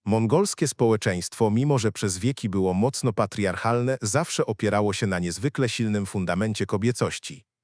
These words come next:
To matka była centrum rodziny, a jej decyzje, choć nie zawsze głośno wypowiedziane, miały często ostateczne znaczenie. Co więcej, kobiety w Mongolii są dzisiaj często lepiej wykształcone niż mężczyźni.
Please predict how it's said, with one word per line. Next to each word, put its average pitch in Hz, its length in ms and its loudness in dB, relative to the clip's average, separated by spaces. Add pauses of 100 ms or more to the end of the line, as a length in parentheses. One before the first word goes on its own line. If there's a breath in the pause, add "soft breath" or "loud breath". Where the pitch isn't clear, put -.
(120)
To 113 120 4
matka 143 340 2
była 117 240 4
centrum 104 420 0
rodziny, 85 560 -4
a 104 120 0
jej 113 220 2
decyzje, 110 600 -2
choć - 280 -2
nie 107 120 2
zawsze 131 320 0
głośno 104 380 0
wypowiedziane, 95 800 -2
miały 131 300 2
często 110 440 0
ostateczne 98 600 -2
znaczenie. 80 560 -4 (920)
Co 110 180 2
więcej, 156 420 2
kobiety 127 420 2
w 110 40 -4
Mongolii 110 480 4
są 101 240 -2
dzisiaj 101 360 -2
często 127 420 0
lepiej 120 340 2
wykształcone 98 720 -2
niż 90 200 -2
mężczyźni. 82 680 -6